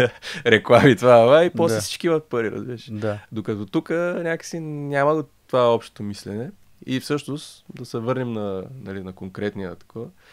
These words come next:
Speaker 1: що имам екип.
Speaker 2: Как станаха
Speaker 1: А,
Speaker 2: нещата?
Speaker 1: двайсет и първа година, аз вече, нали, бях на ниво,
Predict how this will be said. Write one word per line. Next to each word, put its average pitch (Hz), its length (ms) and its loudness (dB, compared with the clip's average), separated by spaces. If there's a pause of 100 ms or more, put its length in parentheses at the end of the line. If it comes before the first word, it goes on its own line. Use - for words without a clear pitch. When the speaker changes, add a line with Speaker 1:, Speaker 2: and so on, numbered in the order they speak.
Speaker 1:
що - 200 -8
имам 95 340 -6
екип. - 300 -14 (240)
Speaker 2:
Как 113 180 -4
станаха 104 400 -8
Speaker 1:
А, 101 40 -10
Speaker 2:
нещата? 107 340 -8
Speaker 1:
двайсет 120 320 2
и 120 60 -8
първа 123 320 0
година, 107 360 -6
аз 117 160 2
вече, 117 280 -2
нали, 107 140 -2
бях 107 260 -2
на 117 100 -6
ниво, 110 580 -4